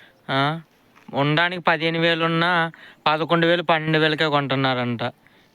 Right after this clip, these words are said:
ఏం చేయాలో ఏంటో మరి. చూడండి ఫ్రెండ్స్, అక్కడక్కడ గుంటలు గుంటలుగా చస్తున్నాయి, చెట్లు చస్తున్నాయి. మరి ఉన్న వరకు బాగానే ఉన్నాయి, కొంతవరకు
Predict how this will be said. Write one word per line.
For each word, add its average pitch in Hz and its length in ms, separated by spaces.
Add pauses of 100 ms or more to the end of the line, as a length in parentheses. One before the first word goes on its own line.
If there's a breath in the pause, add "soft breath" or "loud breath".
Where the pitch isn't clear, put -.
(120)
ఏం 139 300
చేయాలో 143 400
ఏంటో 131 340
మరి. 117 260 (1800)
చూడండి 175 380
ఫ్రెండ్స్, 151 340
అక్కడక్కడ 165 600 (260)
గుంటలు 147 240
గుంటలుగా 156 540 (100)
చస్తున్నాయి, 151 680
చెట్లు 143 220
చస్తున్నాయి. 143 560
మరి 110 320 (640 loud breath)
ఉన్న 139 240
వరకు 180 280
బాగానే 160 520
ఉన్నాయి, 160 600 (580 loud breath)
కొంతవరకు 156 760